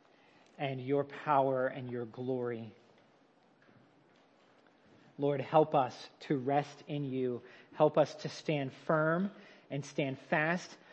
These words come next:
on this message. Not just condemning people, they are condemning themselves. Help us to give them a message of hope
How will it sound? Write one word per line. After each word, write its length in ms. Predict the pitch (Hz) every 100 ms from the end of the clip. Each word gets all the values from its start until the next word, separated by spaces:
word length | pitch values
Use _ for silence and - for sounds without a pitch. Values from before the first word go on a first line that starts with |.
| - -
on 220 | 151 151
this 260 | 147 143 -
message. 540 | 139 120 - 110 101 - - _ _ _ _ _ _ _ -
Not 200 | 165 170
just 180 | 180
condemning 480 | - 185 170 170 160
people, 380 | - 156 156 156
they 200 | 147 156
are 100 | 147
condemning 480 | - 147 139 156 160
themselves. 540 | 160 - 113 95 95 - - _ _ _ _ _ _ - _
Help 200 | - 139
us 100 | 156
to 100 | -
give 180 | 143 156
them 100 | 160
a 80 | 156
message 360 | 147 139 156 139
of 140 | 131
hope 500 | - - 170 156 156